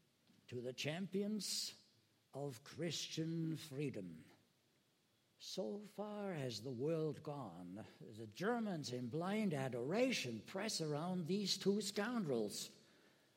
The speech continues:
and adore even during their lifetime the men who were bold enough to cause a schism in order to tear the seamless coat of Christ. And I am given up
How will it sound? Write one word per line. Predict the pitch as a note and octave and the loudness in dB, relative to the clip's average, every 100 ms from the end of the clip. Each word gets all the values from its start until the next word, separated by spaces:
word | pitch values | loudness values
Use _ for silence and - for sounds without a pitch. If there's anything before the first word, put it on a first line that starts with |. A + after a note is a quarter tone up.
| - | -10
and | B2+ C#3+ | -2 2
adore | C3 F3 F#3 G3 G#3 | 2 2 4 6 6
even | F#3 F#3 F3 F#3 | 8 8 8 6
during | E3 F3 F3 F3 | 6 6 6 4
their | E3 E3+ | 4 4
lifetime | E3+ E3+ D#3 - - A2 G#2+ A2 A2+ | 4 2 0 -2 -4 -4 -2 -2 -2
the | |
men | C3+ D#3 E3 E3+ F3 E3 - - - - - - - | 0 2 2 2 0 -2 -8 -18 -20 -20 -20 -14 -4
who | |
were | B2 C3+ | 0 2
bold | A#2 E3+ F#3 F3 | 4 6 8 6
enough | E3+ D3+ D3 - - - - | 4 0 -4 -10 -16 -18 -12
to | C#3+ | -10
cause | - - D#3 D3+ D3 B2 A#2+ | -6 -2 0 2 2 0 -2
a | A#2 | 2
schism | - - - D#3+ C#3 A#2 A#2 A2+ | 2 2 0 4 4 4 0 0
in | A#2+ B2 | 0 0
order | D#3+ D3+ D3 C3 B2 | 2 4 4 2 0
to | - A2 - | -4 -6 -2
tear | C#3+ C#3 D3 D3+ D3+ | 2 4 4 4 4
the | A#2 G#2 | 4 2
seamless | - - - - D3 C#3+ C3+ B2+ - - - | 2 2 0 2 2 2 2 0 -2 -6 -6
coat | B2 A2+ A2+ - - | -2 -2 -2 -8 -12
of | A2+ G2 - | -12 -12 -12
Christ. | - F#2+ - - - - - - - - - - _ _ _ - | -6 -4 -4 -6 -8 -20 -20 -20 -20 -20 -20 -20 _ _ _ -12
And | - - | -6 0
I | C#3+ F3+ F#3 E3+ - - - - - - - F#2 | 2 4 4 2 -2 -10 -20 -20 -20 -20 -14 -8
am | G#2 | -4
given | A2 E3 E3+ B2 | 4 6 6 2
up | F3+ | 0